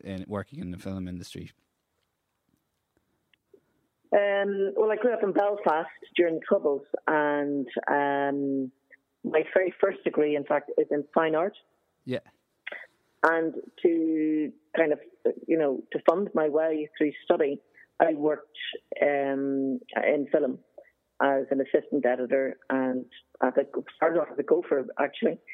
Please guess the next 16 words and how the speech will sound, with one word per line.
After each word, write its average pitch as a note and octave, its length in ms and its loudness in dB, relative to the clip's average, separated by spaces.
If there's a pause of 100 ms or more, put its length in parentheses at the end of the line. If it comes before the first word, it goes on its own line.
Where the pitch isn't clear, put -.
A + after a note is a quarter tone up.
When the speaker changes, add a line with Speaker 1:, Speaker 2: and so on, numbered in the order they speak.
Speaker 1:
Right. - 260 -6
Speaker 2:
M-, C#3+ 180 0
moved F3 360 0
up - 240 -4
to E3 200 4
assistant D#3 400 0
editor, C#3+ 400 0
then E3 220 2
started D#3 260 0
into D3+ 240 0
research, C#3 540 0 (960)
and D3 540 2 (260)
then - 200 -2 (1300)
started C3+ 160 0 (240)
in C3+ 260 2 (180)
screenwriting C3+ 540 0